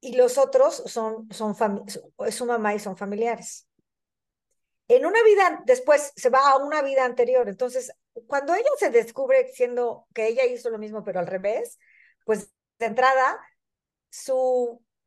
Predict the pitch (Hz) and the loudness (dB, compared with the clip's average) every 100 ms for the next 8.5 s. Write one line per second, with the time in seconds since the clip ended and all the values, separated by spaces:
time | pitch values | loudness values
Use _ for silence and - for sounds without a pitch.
0 | _ _ _ _ _ _ _ _ _ _ | _ _ _ _ _ _ _ _ _ _
1 | - 285 269 285 294 302 320 359 330 277 | -4 0 0 -2 -6 -8 -6 -2 0 0
2 | 226 - _ - 262 233 - _ _ _ | 0 -8 _ -12 -6 -6 -8 _ _ _
3 | _ _ _ _ _ _ _ - 381 392 | _ _ _ _ _ _ _ -8 -6 -4
4 | 330 311 254 262 247 220 262 - 220 233 | -4 -2 -2 -2 -6 -4 -6 -4 -4 -2
5 | 269 269 277 277 349 349 320 320 311 262 | -2 -4 -6 -6 -8 -2 -2 -2 -6 -8
6 | 220 208 269 - 285 302 - - 233 240 | -10 -12 -14 -18 -10 -8 -6 -2 0 6
7 | 233 226 226 _ _ - 220 202 208 175 | 6 6 0 _ _ -16 -14 -12 -12 -8
8 | 165 - - - - | -8 -8 -16 -20 -20